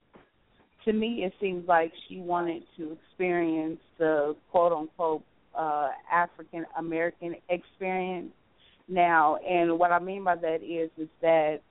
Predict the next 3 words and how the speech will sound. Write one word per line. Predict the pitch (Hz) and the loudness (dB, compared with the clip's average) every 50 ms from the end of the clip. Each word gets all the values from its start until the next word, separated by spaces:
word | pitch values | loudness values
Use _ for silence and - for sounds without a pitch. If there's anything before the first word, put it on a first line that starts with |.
| _ _ _ _ _ _ _ _ _ _ _ _ _ - 156 | _ _ _ _ _ _ _ _ _ _ _ _ _ -6 -4
because, | 170 170 - - - - 208 208 208 208 190 185 180 175 175 180 180 _ _ _ _ _ _ | -4 -4 -4 -8 -8 -2 2 4 6 6 6 6 4 2 0 -4 -10 _ _ _ _ _ _
you | - 190 185 | -10 -10 -6
know, | 190 180 170 170 160 156 156 160 165 | -4 -2 -2 -2 -2 -2 -4 -8 -10